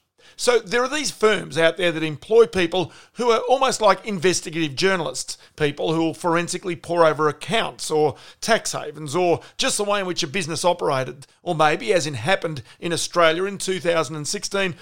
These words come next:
apply for two hundred home loans with mortgage brokers just to see what the response is.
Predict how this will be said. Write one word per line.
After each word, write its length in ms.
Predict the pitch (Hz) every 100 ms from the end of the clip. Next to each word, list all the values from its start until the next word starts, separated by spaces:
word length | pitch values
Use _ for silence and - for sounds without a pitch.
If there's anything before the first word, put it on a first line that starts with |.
| -
apply 440 | - - 226 220 160
for 140 | -
two 280 | - 240 254
hundred 360 | - 233 202 156
home 340 | - 226 247
loans 380 | 175 151 160 - - -
with 200 | 185 135
mortgage 400 | 214 240 220 -
brokers 520 | 160 139 160 180 - - _
just 320 | 135 208 202 -
to 80 |
see 240 | - 190 180
what 160 | 180
the 80 | 180
response 540 | 170 - - 165 147 170
is. 440 | 147 147 -